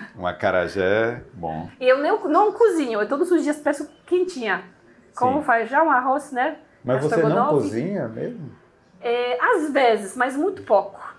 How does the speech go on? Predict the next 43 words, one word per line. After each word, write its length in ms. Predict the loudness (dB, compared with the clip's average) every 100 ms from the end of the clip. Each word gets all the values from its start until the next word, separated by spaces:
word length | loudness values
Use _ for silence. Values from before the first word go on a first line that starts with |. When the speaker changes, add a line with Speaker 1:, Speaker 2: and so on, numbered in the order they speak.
| -16
Speaker 1:
Ah. 220 | -14 -14 -16 _ _ -20 _
Speaker 2:
Não 140 | 0
é, 140 | 2 4
não 180 | 2 2
vou 80 |
falar 200 | 2 2
que 100 | 2
é 40 | 2
falta 280 | 2 2 -2
de 100 | -2
tempo, 180 | -2 -2
que 80 | -4
isso 100 | -2
não 100 | 0
é 40 |
verdade. 420 | 0 2 0 -2
Se 120 | -4 -4
alguém 180 | -2
fala 240 | 0 2 2
que 100 | -2
não 120 | -6
tem 160 | -6 -2
tempo, 420 | -2 0 -4 -4
não, 140 | -4
tá 180 | -2 0
mentindo. 560 | 0 0 -4 -8 -10 -14 -6
Tempo 300 | 0 0 2 0
tem, 300 | 0 0 -2
né? 260 | -4 -4 -12 -20 -16
A 40 |
pessoa 220 | -4 -2
Speaker 1:
Ah. 20 | 0
Speaker 2:
só 80 |
precisa 320 | -2 -4 -4 -6
se 120 | -4
organizar, 460 | -4 -2 0 0 0
mas 140 | -4
eu 60 | -4
não 140 | -4
sou 120 | -4
muito 220 | -4 -6
de 80 | -8
cozinha. 500 | -8 -8 -6 -6 -6